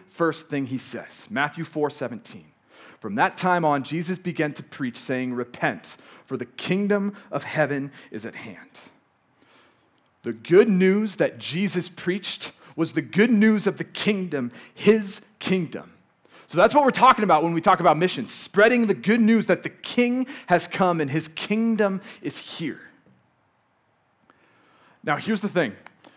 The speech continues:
Uh, Jesus is not always clear. He doesn't always teach clearly and concisely, particularly when it comes to the kingdom.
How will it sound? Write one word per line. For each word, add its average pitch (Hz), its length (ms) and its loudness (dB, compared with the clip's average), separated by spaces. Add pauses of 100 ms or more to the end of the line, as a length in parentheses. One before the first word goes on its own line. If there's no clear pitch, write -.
(220)
Uh, 123 160 -4
Jesus 190 500 -4
is 143 160 -6
not 151 420 -2
always 151 600 -2 (420)
clear. - 320 -12 (800)
He 143 160 -8
doesn't 180 320 2
always 190 300 2
teach - 340 -6
clearly 151 560 -2 (240)
and 127 160 -10
concisely, 117 720 -8
particularly 143 840 -12
when 117 200 -6
it 117 100 -14
comes 117 460 -8 (180)
to - 100 -16
the 98 60 -16
kingdom. - 480 -12